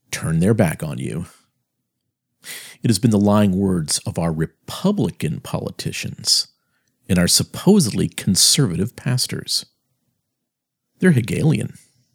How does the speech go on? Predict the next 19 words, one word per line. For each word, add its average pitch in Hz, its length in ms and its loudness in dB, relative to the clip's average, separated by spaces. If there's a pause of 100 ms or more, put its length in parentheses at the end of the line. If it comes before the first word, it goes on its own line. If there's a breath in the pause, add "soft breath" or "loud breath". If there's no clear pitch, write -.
(1900 loud breath)
It 143 80 0
has 110 140 0
been 120 320 0
the 104 80 2
gender 110 500 0
and 92 100 0
sex - 360 0
confusion 98 640 0
of 80 120 -4
our - 100 -10
children. - 600 0 (1700 soft breath)
It's 87 160 -2
been 90 180 2
the 87 120 2
introduction 82 500 0
of 73 120 -2
universal 90 520 0
basic 95 360 2
income, 110 460 -4